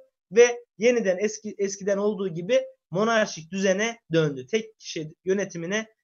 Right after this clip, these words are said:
döndü. İşte biz tarihte bin sekiz yüz yetmiş sekiz ile bin dokuz yüz sekiz yılları arasında geçen o otuz yıllık döneme, ikinci Abdülhamit'in ülkeyi tek başına yönettiği o döneme istibdat dönemi deriz. Pat pat pat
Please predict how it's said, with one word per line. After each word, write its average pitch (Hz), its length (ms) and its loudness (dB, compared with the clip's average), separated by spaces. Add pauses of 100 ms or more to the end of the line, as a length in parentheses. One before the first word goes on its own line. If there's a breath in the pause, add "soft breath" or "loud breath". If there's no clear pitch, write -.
(120)
döndü. 165 460 0 (220)
İşte 202 340 -6
biz 247 380 -6 (200)
tarihte 220 680 2 (320)
bin 202 160 -2
sekiz 233 460 -2
yüz 196 200 2
yetmiş 208 320 4
sekiz 220 440 2
ile 160 380 4 (360)
bin 214 200 6
dokuz 240 380 2
yüz 226 140 -2
sekiz 220 380 0
yılları 214 280 6
arasında 202 340 6
geçen 196 340 6
o 190 80 6
otuz 196 520 6
yıllık 131 320 4
döneme, 123 420 0 (360 soft breath)
ikinci 208 380 8
Abdülhamit'in 233 500 6
ülkeyi 226 280 -2
tek 247 220 -6
başına 220 260 -4
yönettiği 214 380 -4
o 214 100 2
döneme 208 420 -2 (240)
istibdat 240 560 0
dönemi 202 300 0
deriz. 113 360 -4
Pat 233 280 6
pat 165 260 0
pat 240 260 8